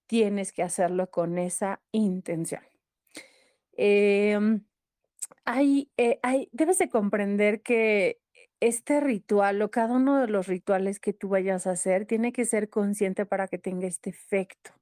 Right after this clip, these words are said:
Entonces, nunca te olvides de esta intención.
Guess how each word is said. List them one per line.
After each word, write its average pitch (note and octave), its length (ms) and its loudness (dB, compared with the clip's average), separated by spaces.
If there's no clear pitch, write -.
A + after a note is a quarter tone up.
Entonces, A3+ 320 0
nunca C#4+ 460 4
te C#4+ 100 2
olvides A3 440 -2
de G3+ 100 2
esta G3 200 -2
intención. G3 760 -2